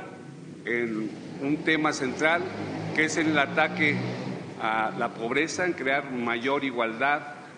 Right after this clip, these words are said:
entre los ciudadanos. Se habla de un millón doscientos sesenta mil adultos mayores que reciben su pensión,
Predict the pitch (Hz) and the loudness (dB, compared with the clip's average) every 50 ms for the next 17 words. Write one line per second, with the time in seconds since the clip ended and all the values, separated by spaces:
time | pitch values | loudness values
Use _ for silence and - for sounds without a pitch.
0 | - - - 113 110 98 - - 113 113 113 107 107 107 101 107 107 107 104 104 | -14 -10 -8 -8 -8 -6 -4 -2 0 2 2 2 2 0 -2 -4 -6 -6 -6 -6
1 | - 110 101 98 101 95 90 85 82 87 90 - - - - - - - - - | -4 -2 0 0 2 2 0 0 0 -4 -6 -10 -14 -16 -16 -18 -20 -20 -20 -20
2 | - - - - - - - 135 135 135 131 131 135 131 127 - - - - - | -20 -20 -20 -14 -10 -4 0 2 4 4 6 4 4 2 2 -2 -6 -14 -16 -18
3 | - - - 131 156 165 165 170 160 147 151 160 170 170 165 160 156 - 170 170 | -10 -2 2 4 4 4 4 4 4 4 4 4 6 6 6 6 6 6 6 6
4 | 180 190 196 196 185 - - - - - - - - - - - - - - 113 | 6 4 2 0 -4 -6 -10 -14 -14 -16 -18 -18 -18 -20 -20 -20 -20 -10 -4 -2
5 | 123 120 - - 165 185 175 165 175 165 156 135 - 135 127 123 - 131 127 123 | -2 0 2 4 4 4 4 2 -2 -2 -2 -2 0 0 0 0 2 0 2 4
6 | 135 160 175 175 180 - - 127 120 143 151 170 165 - 165 135 139 127 120 123 | 4 4 4 4 2 0 0 0 0 0 0 0 0 0 -2 0 2 2 2 2
7 | 127 139 147 156 165 160 151 - - 123 113 113 113 - 147 147 156 160 147 - | 2 2 2 2 2 0 -2 -2 -4 -2 -2 -2 -2 0 0 0 0 0 -2 -2
8 | 123 104 - 82 95 98 92 - 117 113 113 101 92 | -6 -8 -6 -4 -4 -4 -4 -2 -2 0 0 -2 -4